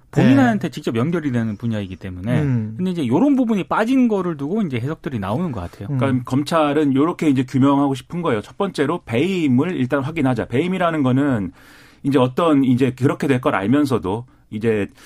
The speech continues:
Speaker 3: 어, 성남시가 어떤 사업을 시행을 하면 성남시는 손해를 보고 이 엄한 이제 민간업자들이 큰 이익을 가져갈 수 있다라는 걸 알면서 사업을 이제 그렇게 설계했-, 했고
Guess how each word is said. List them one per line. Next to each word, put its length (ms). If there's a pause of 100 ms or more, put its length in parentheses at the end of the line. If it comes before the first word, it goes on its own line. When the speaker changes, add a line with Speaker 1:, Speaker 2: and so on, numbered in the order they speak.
(220)
Speaker 3:
어, 240
성남시가 1000
어떤 260
사업을 380
시행을 360
하면 360 (240)
성남시는 800
손해를 400
보고 400 (240)
이 280
엄한 440
이제 140
민간업자들이 720
큰 340
이익을 280
가져갈 360
수 100
있다라는 360
걸 100
알면서 460
사업을 360
이제 120
그렇게 260
설계했-, 560
했고 400